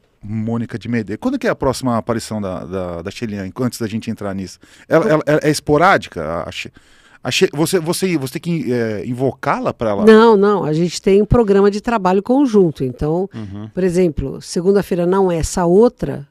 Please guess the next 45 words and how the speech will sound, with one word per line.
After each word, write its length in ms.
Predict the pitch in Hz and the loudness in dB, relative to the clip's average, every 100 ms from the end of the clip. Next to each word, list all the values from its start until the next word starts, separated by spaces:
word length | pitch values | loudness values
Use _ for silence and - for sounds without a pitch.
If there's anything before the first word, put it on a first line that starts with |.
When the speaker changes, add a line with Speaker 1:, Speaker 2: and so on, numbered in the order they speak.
| _ _ | _ _
Speaker 2:
ela 200 | - 151 | -10 -6
vai 120 | 147 | -6
tá 120 | 151 180 | -4 -4
na 100 | 180 | -2
Casa 240 | 180 185 | 0 0
do 80 | 185 | 0
Consolador 540 | 196 180 196 185 190 | -2 0 0 2 2
com 100 | 190 | 0
os 80 | 180 | 0
outros 300 | 196 196 180 | 0 0 0
E 60 | 190 | -2
Tês 320 | - 180 185 | 0 -2 -2
trabalhando. 680 | - 214 254 254 147 131 131 _ - | -4 -4 -2 -2 -2 -6 -12 _ -10
Speaker 1:
Uhum. 380 | 120 120 143 147 | -6 -4 -4 -8
Speaker 3:
Uhum. 220 | 92 98 | -16 -14
Speaker 2:
Tá? 260 | 104 151 190 - _ _ | -6 -6 -6 -10 _ _
Speaker 1:
Mas 200 | - 151 | -4 -2
quando 180 | - 196 | 2 0
que 80 | 185 | 0
você 220 | 175 147 | -6 -6
canaliza? 760 | 170 165 151 139 131 107 90 82 - _ _ | -4 -2 0 0 -2 -4 -6 -10 -16 _ _
Pra 80 | - | -6
você 160 | 127 - | -6 -6
canalizar? 380 | - 139 131 117 | -4 -2 -2 0
Speaker 2:
Primeiro 400 | 226 233 262 302 | 2 4 2 2
sábado 440 | - 254 208 208 | 2 2 4 2
de 140 | 190 196 | 2 2
todo 260 | 214 208 | 2 4
mês 280 | 208 220 240 | 4 4 2
ela 120 | 269 | -2
faz 220 | - 269 | 0 -2
a 60 | 269 | 0
live 280 | 262 254 254 | 2 2 2
com 100 | 294 | 0
a 40 | |
gente. 540 | 294 262 175 - 147 135 | 2 2 2 -2 -12 -10
Speaker 1:
Uhum. 140 | 143 | -6
Speaker 2:
Então 240 | 135 185 214 | -2 0 2
eu 160 | 254 | 2
sei 220 | 202 233 208 | 4 4 2
que 120 | 226 | 0
a 220 | 220 190 | -2 0
gente 260 | 180 214 - | 2 0 2
tem 200 | 214 202 | 4 4
encontro 520 | - 180 151 - | 2 0 -2 -6